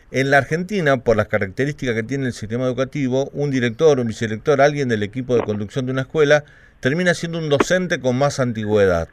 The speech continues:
O sea, un docente con mucha antigüedad termina ocupando un cargo de dirección de la escuela y no lo preparan previamente para hacerse cargo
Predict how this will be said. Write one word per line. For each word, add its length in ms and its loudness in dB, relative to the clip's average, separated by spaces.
O 80 -4
sea, 220 2
un 140 -2
docente 360 0
con 140 -2
mucha 200 -2
antigüedad 440 0
termina 380 -2
ocupando 420 -2
un 80 -4
cargo 260 2
de 80 4
dirección 380 -6
de 60 0
la 60 -4
escuela 280 0
y 100 -8
no 140 0
lo 200 4
preparan 600 4
previamente 640 -2
para 240 2
hacerse 420 -6
cargo 460 2